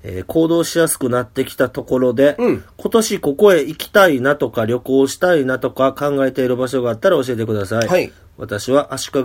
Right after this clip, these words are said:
Speaker 1: フラワーパークに藤を見に行きたいです。
Speaker 2: あー、藤ね。うん。
Speaker 1: 行きたいとこめちゃくちゃあるね。
Speaker 2: お。
Speaker 1: めちゃくちゃある。俺もチケット取ってはキャンセルを繰り返してるけど。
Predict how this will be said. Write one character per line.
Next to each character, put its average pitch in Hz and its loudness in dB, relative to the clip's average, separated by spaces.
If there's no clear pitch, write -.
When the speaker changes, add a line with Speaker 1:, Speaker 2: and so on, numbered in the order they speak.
Speaker 1:
フ 123 -8
ラ 120 -2
ワ 127 -2
ー - -10
パ 165 -2
ー - -4
ク 110 -8
に 110 -4
藤 160 -4
を 165 0
見 143 -4
に 143 -2
行 139 -4
き - -10
た 104 -4
い - -10
で - -18
す。 - -12
Speaker 2:
あ 170 4
ー、 117 -2
藤 98 -14
ね。 160 -6
う 110 -8
ん。 98 -8
Speaker 1:
行 - -18
き - -20
た - -12
い 76 -12
と - -20
こ 76 -16
め 73 -14
ち - -8
ゃ - -14
く - -14
ち - -8
ゃ - -8
あ - -12
る 92 -14
ね。 - -16
Speaker 2:
お。 175 2
Speaker 1:
め - -18
ち - -6
ゃ - -20
く - -12
ち - -8
ゃ 143 -8
あ 104 -10
る。 87 -10
俺 92 -8
も 90 -12
チ - -6
ケ 143 -2
ッ - -10
ト 131 -4
取 113 -8
っ - -20
て - -14
は 113 -6
キ - -16
ャ 113 -4
ン 101 -6
セ 104 -8
ル 101 -6
を 92 -10
繰 - -14
り 90 -10
返 90 -10
し - -14
て 104 -8
る 95 -8
け 95 -8
ど。 80 -14